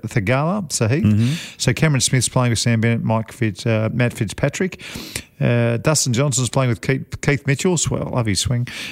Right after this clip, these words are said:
Speaker 1: Uh, Sam Burns, uh, Tony Finau with Jordan Spieth and Patrick Cantlay, who used to have the course record at L A Country Club. He had the
Speaker 2: Mm.
Speaker 1: sixty-two before
Speaker 2: Sixty-one,
Speaker 1: Maxi
Speaker 2: wasn't it?
Speaker 1: came along
Speaker 2: Mm.
Speaker 1: and shot sixty-one.
Speaker 2: Yep.
Speaker 1: And Brooks Koepka, who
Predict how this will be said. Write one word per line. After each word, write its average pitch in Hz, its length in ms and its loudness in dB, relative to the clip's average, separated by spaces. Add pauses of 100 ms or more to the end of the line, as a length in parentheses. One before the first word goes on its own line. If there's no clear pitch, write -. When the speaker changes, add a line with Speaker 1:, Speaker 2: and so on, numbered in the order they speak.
(120)
Speaker 1:
Uh, 117 140 2
Sam 120 320 2
Burns, 156 380 0 (460)
uh, 120 140 2
Tony 143 280 2
Finau 123 340 2
with 104 100 0
Jordan 113 240 0
Spieth - 400 -2
and 101 80 0
Patrick - 300 -2
Cantlay, 156 580 0
who 113 80 0
used 117 300 0
to 120 60 2
have 113 120 0
the 104 60 -4
course 120 300 -2
record 123 340 0
at 110 160 -2
L 120 200 0
A 113 120 -2
Country 135 320 -2
Club. 175 240 -2
He 107 100 4
had 117 140 4
the 110 40 4
Speaker 2:
Mm. 95 100 4
Speaker 1:
sixty-two 117 480 0
before 117 500 2
Speaker 2:
Sixty-one, 117 320 4
Speaker 1:
Maxi 143 40 2
Speaker 2:
wasn't 131 240 2
it? - 40 0
Speaker 1:
came 127 200 0
along 127 260 4
Speaker 2:
Mm. - 40 4
Speaker 1:
and 120 100 0
shot 131 200 0
sixty-one. 139 680 0
Speaker 2:
Yep. 110 140 0 (640)
Speaker 1:
And 117 120 2
Brooks 165 200 2
Koepka, - 480 -2
who 120 300 2